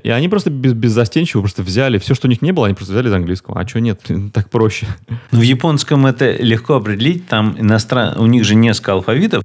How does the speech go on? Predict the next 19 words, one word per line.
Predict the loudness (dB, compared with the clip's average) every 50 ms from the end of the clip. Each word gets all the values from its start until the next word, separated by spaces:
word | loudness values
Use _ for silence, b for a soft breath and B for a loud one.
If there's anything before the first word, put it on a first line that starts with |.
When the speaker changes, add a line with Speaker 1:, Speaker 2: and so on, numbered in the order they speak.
| -2
Speaker 2:
Там | -2 -2 0 2
у | 2
них | 2 0 0 0
есть | 0 2 2 0 0
два | 0 0 2 2 2 0 0 -2 -4 -8 -14 -18 -14
алфавита | -6 -6 -6 -2 -2 -2 -2 0 -2 -2 -2 -4 -6 -6 -6
слоговые | -4 -4 0 2 4 4 4 2 2 2 2 2 2 0 -2 -6 -6 -4
и | -2
один, | -2 -2 0 0 0 2 4 4 4 4
э, | 2 2 0 -2 -4 -6
иероглифный. | -4 -2 0 2 2 2 2 2 0 -4 -4 -6 -8 -8 -8 -6 -6
Так | -6 -4 -2 0
вот, | -2 -2 -2 -6 -2
иностранные | 0 2 2 2 0 -2 -2 -2 0 0 0 0
слова, | -2 -2 -2 0 2 2 2 2 2 0 0 0 -2 -4 -8 -10 -12
э, | -14 -14 -10 -4
вот | -2 -2 -2 0 -2
там | -2 -2 0 0
вот | -2 -4 -6